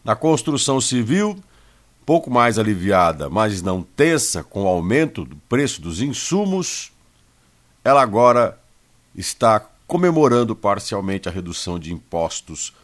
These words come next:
sobre importações. E o aço está no meio da lista do que é um benefício para tentar conter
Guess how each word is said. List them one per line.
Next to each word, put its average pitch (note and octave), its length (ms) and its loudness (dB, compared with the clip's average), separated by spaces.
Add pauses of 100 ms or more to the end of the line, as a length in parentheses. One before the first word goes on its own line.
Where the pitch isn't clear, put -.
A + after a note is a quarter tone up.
sobre E2 600 -8 (400)
importações. G2+ 1200 -6 (640)
E B2 80 2
o B2+ 100 6
aço G#2+ 360 4
está G#2 260 -4
no G#2 80 -6
meio F2+ 240 -4
da F2+ 160 -2
lista E2 420 -8
do E2 140 -10
que F#2 380 -8 (760)
é G#2 160 0
um G#2+ 120 0
benefício B2 1000 0
para F2 180 -2
tentar F#2 440 -4
conter G2 680 -8